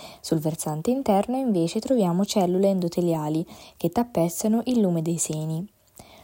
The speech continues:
Lo stroma è formato da fibre reticolari e cellule reticolari come fibroblasti che riempiono lo spazio tra la capsula e i seni. Questi tralci fibrillari si spingono fin dentro il lume dei seni,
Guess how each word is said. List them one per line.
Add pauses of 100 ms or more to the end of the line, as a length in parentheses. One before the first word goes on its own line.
(320)
Lo
stroma (160)
è
formato
da
fibre
reticolari
e
cellule
reticolari
come
fibroblasti (340)
che
riempiono
lo
spazio
tra
la
capsula (140)
e
i
seni. (560)
Questi
tralci
fibrillari
si
spingono
fin
dentro
il
lume
dei
seni,